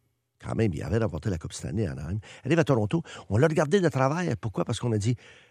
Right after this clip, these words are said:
ça, c'est, c'est un gars natif de Providence, Rhode Island, un Américain. Il s'en vient gérer mon équipe à Toronto. Il a regardé de travers.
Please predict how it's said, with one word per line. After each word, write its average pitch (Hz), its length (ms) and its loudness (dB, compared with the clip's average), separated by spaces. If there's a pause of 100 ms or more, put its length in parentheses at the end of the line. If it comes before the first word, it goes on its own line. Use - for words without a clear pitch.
(180)
ça, - 180 0
c'est, 117 300 2 (100)
c'est - 240 -8
un 95 100 4
gars 165 140 4 (300)
natif 104 360 2
de 113 80 2
Providence, 127 540 0
Rhode 107 260 2
Island, 101 340 0
un 95 40 -2
Américain. 127 460 0 (240)
Il - 80 -4
s'en 160 240 0
vient 180 200 -4
gérer 127 300 -2
mon 123 200 0
équipe 107 280 -2
à 113 40 -4
Toronto. 90 520 -6 (960)
Il 156 80 8
a - 20 8
regardé 170 300 8
de - 60 2
travers. 101 400 2